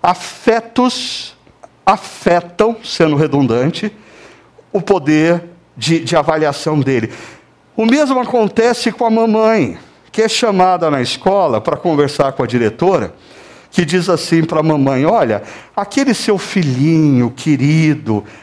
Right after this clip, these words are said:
amável, a-, aquele que você chama de anjinho sem asas, ah, ele fez determinada coisa essa semana na escola."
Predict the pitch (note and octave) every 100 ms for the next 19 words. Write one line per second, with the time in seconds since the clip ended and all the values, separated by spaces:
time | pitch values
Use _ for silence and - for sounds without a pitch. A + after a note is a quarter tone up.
0 | - E3 D3+ C#3 C#3+ D#3+ E3+ D#3 G#2 G2+
1 | A2 G2+ F#2 - - - E3+ G3+ - A#3+
2 | A#3 - G#3 F#3+ G3 F3 - F#3+ F#3 D#3+
3 | E3 F3 D3+ A2+ A2 B2+ A3 G#3+ E3+ -
4 | A#2 G#2+ C3+ C#3+ A2 E2+ - - - -
5 | _ _ - - - - D#3 E3 F#3 A#3
6 | B3+ - - E3 D#3+ F#3+ G3 F3+ F#3+ G#3+
7 | G3 F#3+ D3+ F#3 - D#3 C#3 C#3+ D3+ -
8 | - D#3 C#3+ F#3+ - B3 A#3+ -